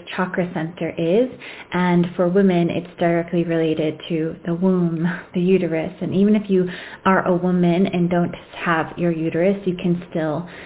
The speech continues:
do this practice. You're still connecting into this powerful, creative, expansive, energetic space. Although there's parts of ourselves that are physical, there's still parts of ourselves that we, we are spiritual beings.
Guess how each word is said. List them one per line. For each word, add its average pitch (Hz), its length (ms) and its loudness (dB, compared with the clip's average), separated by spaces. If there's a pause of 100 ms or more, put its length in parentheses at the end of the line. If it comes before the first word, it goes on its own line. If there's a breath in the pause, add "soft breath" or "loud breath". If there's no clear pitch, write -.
(240 loud breath)
do 160 320 0 (140)
this 170 80 -2 (100)
practice. - 500 -4
You're 180 220 0
still 202 240 4
connecting 175 460 2
into 156 160 -4
this 156 240 -4
powerful, 165 720 0 (240 loud breath)
creative, 170 720 2
expansive, 170 640 -4
energetic 156 460 -4 (120)
space. 165 320 0 (380 loud breath)
Although 185 260 6
there's 180 320 2
parts 180 240 0
of 190 80 0
ourselves 175 580 0
that 165 120 0
are 160 200 -4
physical, 226 520 2
there's 180 240 0
still 175 160 0
parts 165 300 -8
of 165 140 -4
ourselves 160 440 -4
that 165 180 -8 (180)
we, 175 160 2
we 196 220 4
are 180 220 2
spiritual 170 420 2
beings. 160 500 -4